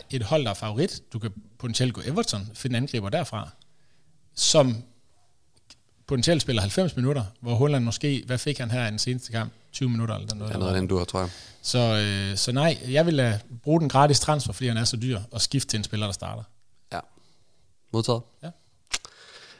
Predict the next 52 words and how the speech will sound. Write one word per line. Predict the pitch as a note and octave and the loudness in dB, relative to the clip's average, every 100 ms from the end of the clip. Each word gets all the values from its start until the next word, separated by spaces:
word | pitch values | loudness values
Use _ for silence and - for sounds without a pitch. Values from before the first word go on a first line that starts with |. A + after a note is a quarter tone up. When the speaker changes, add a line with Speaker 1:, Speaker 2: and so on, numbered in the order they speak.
| - - | -20 -4
Speaker 2:
Øhm, | A#2 A2+ A2 G#2+ G#2+ - | 2 2 2 0 -2 -2
ellers | E3+ D3 | 2 2
så | D#3 | 4
vil | D3+ | 2
jeg | C3 | 2
sige, | D3+ C#3 C#3 | 0 0 0
at | A2+ - | -2 -4
spiller | - C#3+ D#3 | -2 4 6
Julian | C3+ B2 A2+ | 8 6 6
Alvarez, | B2 D3+ D3 B2+ | 4 2 0 -2
det | - A2+ | -4 -4
tror | - | 0
jeg, | G#2+ | 0
han | F#2+ | 0
gør. | E2+ B2+ - - - | -4 -6 -8 -18 -8
Speaker 1:
Ja. | C3 G#2+ G2 F#2+ | -2 0 0 -2
Speaker 2:
Øh, | - | -2
så | - - B2 | -2 0 0
kan | - | 0
du | G#2 | 0
få | C3 G#2+ | -2 -2
ham | A2 | -4
til | - | -6
seks | - A2 | -6 -6
komma | - A2 | -2 0
ni | A#2 | 0
millioner, | A2 A2 A2+ G2+ F#2+ - - | 0 0 0 -2 -6 -14 -16
og | E2+ | -12
så, | - - G#2+ G#2 | -4 2 4 4
så | E2 A2 | 4 2
er | |
det | G2+ | 4
jo | G2 F#2 | 2 2
altid | A2 G#2 | 2 2
et | G2+ | 2
godt | F#2 | 0
bud | - G2+ | 0 0
at | G2 | 2
have | F#2+ F2+ F2+ | 2 2 2
City | A2 G2+ | 0 -2
startende, | - F#2+ G2 G2 F#2 G2 - - - - - | -2 -2 -2 -4 -6 -8 -12 -20 -20 -20 -8
startende | - G#2 G#2 | -2 0 0
nier. | G#2+ G#2+ - - - - - | 0 -2 -6 -16 -20 -14 -4
Altså, | A#2 | 2
der | A#2 | 4
er | A#2 | 6
jo | C3+ | 6
bare | C3 B2+ | 6 6
det | B2+ | 4
der | |
med, | A#2+ A#2+ B2 A2 | 2 2 0 -2
at | - | -6